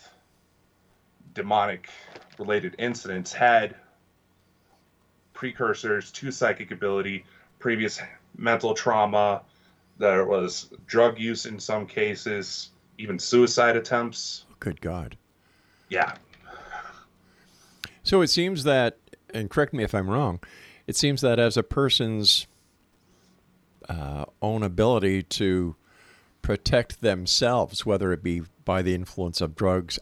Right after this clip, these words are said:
Speaker 2: alcohol, or other mental conditions, this kind of opens up their gateway for the entity to interact with them or even try to take control of them physically, mentally, and spiritually.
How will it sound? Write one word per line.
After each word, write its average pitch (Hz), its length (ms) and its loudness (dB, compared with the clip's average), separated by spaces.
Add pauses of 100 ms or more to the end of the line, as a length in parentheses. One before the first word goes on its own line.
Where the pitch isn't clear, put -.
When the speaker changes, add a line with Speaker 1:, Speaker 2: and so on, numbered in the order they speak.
Speaker 2:
alcohol, 90 720 0 (600)
or 90 380 -2 (480)
other 104 280 0
mental 92 360 -2
conditions, 92 500 -2
this 160 160 -2
kind 175 220 -6
of 113 60 -2
opens 123 380 -2
up 120 240 2
their 98 380 0
gateway 135 720 -2 (600)
for 117 240 0
the 117 180 0
entity 123 380 0
to 107 600 0 (100)
interact 107 640 -4
with 139 140 -6
them 127 300 -4
or 101 260 -2
even 110 280 -2
try 113 260 0
to 110 100 -6
take - 280 -4
control 110 560 0
of 101 140 -4
them 101 180 -4 (600)
physically, 127 640 0 (100)
mentally, 110 560 -2
and 110 120 -6
spiritually. - 580 -6